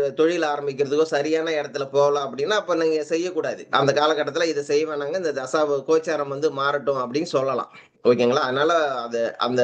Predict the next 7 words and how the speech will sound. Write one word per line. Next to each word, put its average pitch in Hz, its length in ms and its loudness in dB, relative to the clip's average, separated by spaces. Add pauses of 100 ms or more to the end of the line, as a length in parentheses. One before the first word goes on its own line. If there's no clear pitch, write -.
(160)
தசாபுத்தி 147 600 0
கோச்சாரம் 151 580 0
அப்படின்றது 143 480 0
தான் 170 180 -6
முழுசா 170 480 0
நம்ம 139 320 0
எடுத்து, 151 360 -2